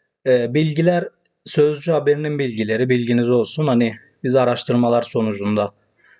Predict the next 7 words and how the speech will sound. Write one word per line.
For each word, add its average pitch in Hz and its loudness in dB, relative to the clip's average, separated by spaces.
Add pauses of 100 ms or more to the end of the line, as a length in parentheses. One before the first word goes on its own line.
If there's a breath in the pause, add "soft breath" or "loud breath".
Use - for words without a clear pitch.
(240 soft breath)
bu 113 0
videoyu 107 0
yapmak 104 -2
istedik. 156 -4 (4000)
Yani 117 -4
şöyle 160 0
ki 160 0